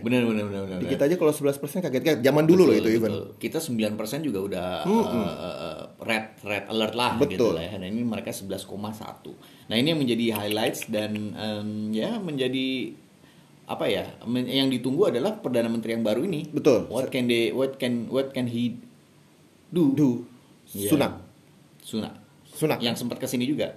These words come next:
Speaker 1: ke G twenty, sorry, maksudnya.
Speaker 2: Oh, gitu.
Speaker 1: Heeh,
Speaker 2: Nah,
Speaker 1: ada juga di
Speaker 2: nah, itu
Speaker 1: G twenty.
Speaker 2: apa namanya, ya, salah sa-, yang, yang pasti so far sih waktu mere-, dia baru naik, market berharap banyak dan lumayan suportif sama kehadiran beliau.
Speaker 1: Iya, dan di tengah inflasi seperti ini kayaknya masih cukup.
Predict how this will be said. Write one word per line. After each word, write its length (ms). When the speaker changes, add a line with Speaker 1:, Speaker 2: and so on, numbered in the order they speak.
Speaker 1:
ke 100
G 160
twenty, 240
sorry, 220
maksudnya. 240
Speaker 2:
Oh, 40
gitu. 220
Speaker 1:
Heeh, 480
Speaker 2:
Nah, 160
Speaker 1:
ada 160
juga 240
di 80
Speaker 2:
nah, 80
itu 160
Speaker 1:
G 160
twenty. 140
Speaker 2:
apa 180
namanya, 340
ya, 220
salah 240
sa-, 200
yang, 280
yang 180
pasti 500
so 280
far 160
sih 140
waktu 200
mere-, 220
dia 160
baru 180
naik, 360
market 340
berharap 380
banyak 340
dan 180
lumayan 280
suportif 420
sama 220
kehadiran 400
beliau. 420
Speaker 1:
Iya, 540
dan 200
di 140
tengah 240
inflasi 400
seperti 420
ini 220
kayaknya 380
masih 320
cukup. 340